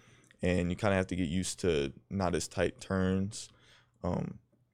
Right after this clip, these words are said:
but a big thing for me is, like, I just wanna stay focused all year round from fall training, just kinda focus on the main goal, getting to nationals, getting to a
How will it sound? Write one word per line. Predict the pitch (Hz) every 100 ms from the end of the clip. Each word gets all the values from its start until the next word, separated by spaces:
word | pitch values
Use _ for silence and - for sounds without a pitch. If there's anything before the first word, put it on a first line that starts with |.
| _ _ _ -
but | 101 101
a |
big | 110 120
thing | 113
for | 104 98
me | 95 92
is, | 90
like, | 90 -
I | 92
just | 92
wanna | 98 92
stay | - 92
focused | 87 95 90 92 90 - - _ - _ _ _ _ _ _ _
all | - 92 92
year | 92 92 87
round | 92 90 90 90 92
from | - 87 82 64
fall | - 95 98
training, | - 98 95 95 95 95 67
just | 64 -
kinda | 95 87
focus | - 92 -
on | 95
the | 92
main | 92 90
goal, | 87 90 92 92 - _ _ _
getting | 90 87
to | 87
nationals, | 85 87 90 - 90 92 92 85 -
getting | 82 85
to | 90 82
a | 71